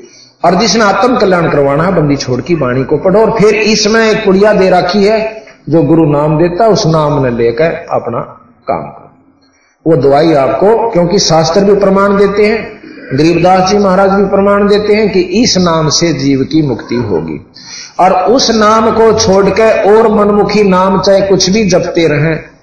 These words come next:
वो लाभ नहीं देते। और यही कारण है कि हमें, हमने नाम लिए हुए भगत दूसरे पंथों से मिले, अब नाम तो हम उन पंथों का नहीं लेना चाहते,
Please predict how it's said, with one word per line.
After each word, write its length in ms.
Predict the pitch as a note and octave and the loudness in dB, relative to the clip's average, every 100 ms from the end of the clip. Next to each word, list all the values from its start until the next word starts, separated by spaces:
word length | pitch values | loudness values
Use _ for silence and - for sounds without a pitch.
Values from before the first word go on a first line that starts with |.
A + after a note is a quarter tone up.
| _ _ _ C#3 | _ _ _ -2
वो 80 | |
लाभ 420 | B2+ C3+ C3+ A#2+ A#2+ | 0 2 0 0 -2
नहीं 160 | C3+ | -2
देते। 380 | A2+ G2 - - _ _ - - - - | -2 -4 -8 -20 _ _ -16 -16 -12 -4
और 100 | C#3+ | 0
यही 240 | D3 F3+ | 2 0
कारण 320 | G#3 D#3 C3+ C3+ | 2 0 0 0
है 180 | D#3 | -2
कि 180 | E3 E3+ | 0 -2
हमें, 720 | C3 E3+ F3+ F#3 - - - - | 0 0 0 -2 -4 -8 -10 -6
हमने 260 | C#3+ F3+ G3 | -2 0 2
नाम 460 | F#3 F#3 G3+ G3+ F#3 | 2 2 2 2 0
लिए 220 | G3 A3+ | 2 2
हुए 280 | F3+ F#3+ F#3 | 4 4 4
भगत 420 | D3+ E3 - C#3 | 2 2 0 2
दूसरे 380 | E3+ F#3 F#3 F3+ | 2 2 2 0
पंथों 440 | D#3 D#3 D3+ G3 | 0 -2 0 -2
से 200 | - F3 | 0 0
मिले, 240 | D#3+ F#3 D#3 - - - - - | 2 2 0 -2 -8 -16 -8 -2
अब 220 | E3+ F3+ | 0 2
नाम 240 | F#3+ G3+ | 0 0
तो 120 | G3 | 0
हम 160 | F#3 G3+ | 0 0
उन 100 | G3+ | 0
पंथों 380 | F#3+ F3+ E3 F#3+ | 0 -2 0 0
का 120 | F3+ | 2
नहीं 180 | F3+ G#3 | 2 2
लेना 260 | F#3 E3+ | 2 0
चाहते, 560 | D#3 D3+ D3+ G3+ A3 - | 0 0 2 0 0 -4